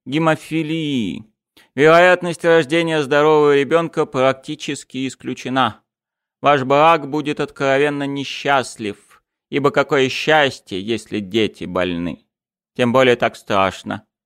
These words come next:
И это не считая того, что здорового наследника она вам подарить не сможет". "Вы же шутите, ведь так?" Робко и с надеждой поинтересовался цесаревич.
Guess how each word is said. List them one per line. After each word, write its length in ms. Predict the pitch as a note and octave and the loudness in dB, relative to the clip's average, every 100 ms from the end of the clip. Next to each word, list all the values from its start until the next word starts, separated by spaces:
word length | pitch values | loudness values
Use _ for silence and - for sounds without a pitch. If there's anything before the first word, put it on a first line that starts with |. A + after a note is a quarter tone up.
| _ _ _ _ - | _ _ _ _ 0
И 60 | |
это 260 | D3 F3 F3 | 4 4 2
не 120 | E3 | -2
считая 420 | D#3 D#3+ D#3 D3 | -2 0 2 2
того, 300 | C#3+ C#3 C#3+ | 2 2 2
что 160 | C#3+ C#3 | 0 -2
здорового 440 | C3 C3 C3 B2+ | 2 4 4 4
наследника 800 | B2 B2 - C#3 D#3+ E3 E3+ E3+ - | 2 -2 -2 -2 -2 -4 -4 -4 -2
она 240 | A#2 A#2 | -2 0
вам 140 | A#2+ A#2 | 0 -4
подарить 500 | G#2+ G2 G#2 B2+ - | -4 -4 -4 -8 -8
не 180 | G2+ B2+ | -8 -8
сможет". 640 | - F#2 F#2 G2 - _ _ _ _ _ _ _ _ _ _ | -8 -6 -6 -6 -12 _ _ _ _ _ _ _ _ _ _
"Вы 100 | C3+ | -2
же 140 | C#3 D3 | -2 -2
шутите, 640 | - G3 C#3 - - G2 _ _ _ | 0 -2 -2 -12 -18 -20 _ _ _
ведь 200 | B2 - | -8 -4
так?" 340 | F#3 F#3 _ _ _ _ _ _ _ _ _ - | -4 -4 _ _ _ _ _ _ _ _ _ -2
Робко 640 | F#2+ C3+ C3+ C3 B2+ - - | 2 2 2 -4 -4 -6 -14
и 100 | F2+ | -14
с 80 | - | -8
надеждой 480 | E2+ F2 F2+ F2 | -4 -4 -4 -8
поинтересовался 760 | - E2 E2 D#2+ - D#2+ D#2 - | -10 -10 -10 -14 -10 -10 -10 -14
цесаревич. 720 | - - E2 D#2 - - - | -20 -18 -14 -12 -14 -20 -20